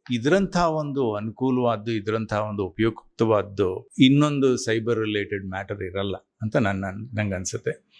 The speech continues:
ಎಲ್ರೂ ಒಂದಲ್ಲ ಒಂದ್ ರೀತಿಯಲ್ಲಿ ಮೋಸ ಹೋಗಿರ್ತಾರೆ. ಯಾವ್ಯಾವ ರೀತಿಯಲ್ಲಿ ಮೋಸ ಮಾಡ್ತಾರೆ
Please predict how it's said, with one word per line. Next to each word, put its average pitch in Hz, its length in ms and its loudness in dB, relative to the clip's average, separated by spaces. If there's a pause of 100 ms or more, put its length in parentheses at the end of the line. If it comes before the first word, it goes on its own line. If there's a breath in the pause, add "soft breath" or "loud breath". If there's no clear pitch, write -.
(300 soft breath)
ಎಲ್ರೂ 190 340 8
ಒಂದಲ್ಲ 135 380 6
ಒಂದ್ 135 260 0
ರೀತಿಯಲ್ಲಿ 113 380 -4
ಮೋಸ 104 240 -4
ಹೋಗಿರ್ತಾರೆ. - 800 -8
ಯಾವ್ಯಾವ 175 500 4
ರೀತಿಯಲ್ಲಿ 180 420 4
ಮೋಸ 131 240 0
ಮಾಡ್ತಾರೆ 135 640 0